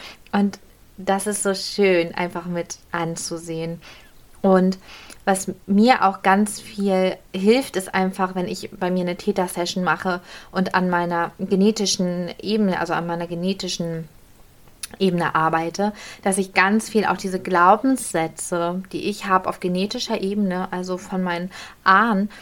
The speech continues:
wenn ich die herausziehe und durch Schöpfung ersetzen lasse und ins Licht schicken lassen, also schicken lasse und dann ersetzen lasse durch Schöpfung, dass ich weiß, dass ich da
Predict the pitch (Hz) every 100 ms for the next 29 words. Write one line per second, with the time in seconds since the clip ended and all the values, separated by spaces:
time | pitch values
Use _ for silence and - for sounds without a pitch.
0 | - - 202 190 190 - 226 214 185 214
1 | 330 - - 214 202 202 190 190 190 -
2 | 214 214 208 - 180 214 - - 226 196
3 | 185 - 185 185 - - - 190 190 190
4 | - 233 - - 214 202 190 190 190 190
5 | 190 - - 180 180 - 208 190 185 185
6 | 170 185 185 196 175 190 214 - 254 196
7 | 190 180 180 - 190 190 - 190 185 -
8 | - - - - 196 196 190 185 185 240
9 | - 190 190 - 185 190 180 208